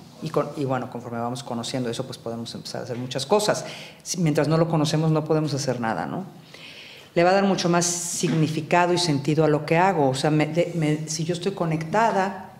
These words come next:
conmigo, como yo estoy ahorita, por ejemplo, entonces no vengo aquí y doy un discurso nada más a nivel racional, sino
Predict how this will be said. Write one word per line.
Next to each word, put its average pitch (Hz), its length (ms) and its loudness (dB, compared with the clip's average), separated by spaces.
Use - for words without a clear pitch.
conmigo, 160 760 -2
como 151 120 0
yo 151 120 2
estoy 180 320 2
ahorita, 175 360 0
por 175 140 -2
ejemplo, 185 420 -4
entonces 185 280 -4
no 185 200 2
vengo 190 260 2
aquí 185 300 0
y 185 40 0
doy 170 200 2
un 175 120 -2
discurso 165 460 -4
nada 170 220 0
más 165 200 -2
a 170 60 -2
nivel 156 300 2
racional, 160 480 0
sino 160 340 0